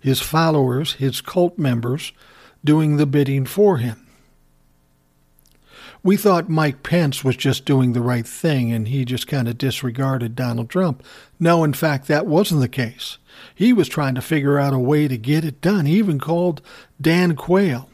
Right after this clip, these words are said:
the former V P under George W. Bush, who was in the same situation after one term with George H W Bush. And of course, Dan Quayle told him, "You can't do anything. You don't have any power to do this. Just certify it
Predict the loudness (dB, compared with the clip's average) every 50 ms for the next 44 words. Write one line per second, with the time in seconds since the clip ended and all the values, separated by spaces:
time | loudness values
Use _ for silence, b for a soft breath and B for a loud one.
0 | _ -6 -6 -2 -2 0 0 0 0 -2 0 2 2 2 0 0 -2 0 2 2
1 | 2 2 0 0 0 0 -2 -2 B B B B B B B _ -2 0 0 2
2 | 0 -2 -2 -2 0 0 0 0 0 0 0 0 0 -2 -2 -2 -2 -2 0 0
3 | 2 2 2 2 2 0 0 0 0 2 2 2 2 0 0 0 0 0 0 0
4 | 0 2 2 2 2 0 -2 -2 -2 -2 -2 -2 -2 -2 -2 0 0 0 0 0
5 | -2 0 0 0 0 2 0 0 -2 B B B B B B _ -2 -2 -2 -2
6 | 0 0 2 2 2 0 -2 -4 -10 -8 -4 -4 -4 -4 -4 -4 -4 -4 -2 -2
7 | -4 -4 -6 -6 -6 -6 -6 -6 -6 -6 -10 -14 -16 -16 -18 _ _ _ _ _
8 | _ _ _ _ _ _ _ _ _ _ _ _ _ _ _ -20 B B B B
9 | B B 0 0 0 2 2 0 0 0 0 0 2 2 2 0 0 0 0 0
10 | 0 0 -2 -2 -4 -2 -2 -2 -2 -2 -4 -4 -4 -4 -4 -4 -6 -8 -10 -8
11 | -8 -8 -8 -8 -8 -10 -10 -10 -8 -6 -6 -6 -8 B B B B B B -6
12 | -4 -2 -2 -2 -2 -2 -2 -2 0 0 -2 -2 -4 -6 -6 -4 -4 -2 -2 -2
13 | -4 -4 -8 -6 -4 -2 -2 -2 -2 -4 -6 -8 -8 -10 -10 -8 -8 -8 -4 0
14 | 2 2 2 2 0 0 -2 -2 -2 0 -2 -2 -4 -6 B